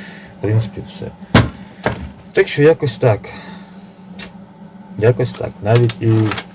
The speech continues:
і не думав, що новесенька свічка отак може трахнути. Е, знаю, е, точно, є, є у мене свічки,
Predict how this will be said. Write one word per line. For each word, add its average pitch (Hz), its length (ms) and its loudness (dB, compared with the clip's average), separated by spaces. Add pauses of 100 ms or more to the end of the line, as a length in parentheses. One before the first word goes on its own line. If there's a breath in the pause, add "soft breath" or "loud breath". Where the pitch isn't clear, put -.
(200)
і 107 60 -2
не 107 120 2
думав, 95 360 -2
що - 160 -8
новесенька 92 580 -2
свічка 117 400 -4
отак 98 300 -2
може 90 280 -4 (360 loud breath)
трахнути. - 580 -2 (500 loud breath)
Е, 95 380 2
знаю, 104 800 2 (220)
е, 95 220 -2
точно, 104 340 0 (440)
є, 120 280 0 (100)
є 113 220 -2
у 117 120 0
мене 110 280 0
свічки, 147 640 0